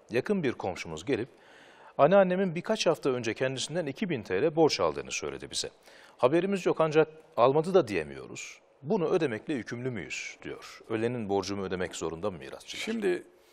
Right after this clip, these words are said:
Speaker 2: şöyle, e, İslam fıkhında demin de söylediğimiz gibi,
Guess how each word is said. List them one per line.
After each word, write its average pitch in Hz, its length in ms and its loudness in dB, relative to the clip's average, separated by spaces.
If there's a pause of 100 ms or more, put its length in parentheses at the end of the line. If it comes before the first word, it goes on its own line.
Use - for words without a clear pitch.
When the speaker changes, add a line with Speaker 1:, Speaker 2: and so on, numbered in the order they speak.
(120)
Speaker 2:
şöyle, 175 520 0 (180)
e, 147 240 2 (880)
İslam 190 320 2 (680)
fıkhında 110 520 -8 (1200)
demin 165 320 -4
de 156 80 -4
söylediğimiz 143 680 2
gibi, 120 260 -6